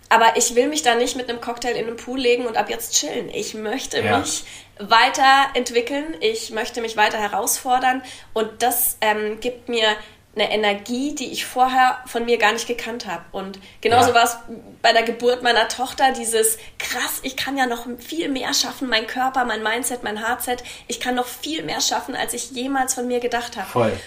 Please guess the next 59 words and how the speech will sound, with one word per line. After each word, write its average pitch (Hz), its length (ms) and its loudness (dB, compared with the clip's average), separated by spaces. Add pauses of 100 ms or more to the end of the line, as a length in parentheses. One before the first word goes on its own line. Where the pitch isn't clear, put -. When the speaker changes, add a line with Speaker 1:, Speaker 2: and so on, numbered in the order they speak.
(200)
Speaker 1:
Und, 233 300 4
ähm, 226 160 6
Speaker 2:
Voll. 240 180 0
Speaker 1:
ich - 120 -6
glaub, 247 180 4
wir 247 60 -6
vergessen 233 520 0
das 214 140 -2
immer 220 280 0
wieder 240 240 0
und 202 80 -4
auch - 220 -2
ich 285 160 -2
vergesse 202 320 -4
das 190 120 -8
immer 202 220 -10
wieder. 202 240 -4
Deswegen 208 460 0 (320)
ist - 280 -2
das 214 140 -2
Buch 247 200 -2
selbst - 280 2
für 233 80 -4
mich 247 240 -4
eine - 80 -4
Inspiration, 202 800 -2
wieder 214 260 2 (320)
zurück 240 420 2
zu 240 80 -6
diesem 208 280 -4
Mädchen 233 320 0
zu 208 100 -2
kommen, 214 280 -8
zurück 247 260 -8
zu 240 100 -6
dieser 233 320 0
Urkraft, 220 500 -4
zurück 233 320 -2
zu 233 120 -4
diesem, 220 400 -6 (340)
boah, 233 300 6 (180)
ich - 180 -6
kann 240 200 -6
mir 233 100 -4
viel 262 320 -6
mehr 226 340 -2
selbst 220 300 -4
vertrauen, - 300 -4
Speaker 2:
Voll. 240 220 6
Speaker 1:
als 98 100 0
ich, - 100 -4
glaub 208 240 -2
ich, - 140 -6
ab 208 100 -4
und 208 120 -2
zu 208 100 -4
von 208 180 -8
mir 202 120 -6
denk. 202 300 -8